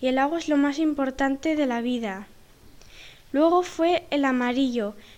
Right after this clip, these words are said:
que decía que era el color del sol, y sin sol nos moriríamos. Luego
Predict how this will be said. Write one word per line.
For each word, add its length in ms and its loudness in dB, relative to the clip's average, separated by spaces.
que 140 -2
decía 580 0
que 120 0
era 100 2
el 120 0
color 320 0
del 200 2
sol, 460 -4
y 100 -4
sin 280 -4
sol 300 0
nos 160 2
moriríamos. 1080 -4
Luego 460 2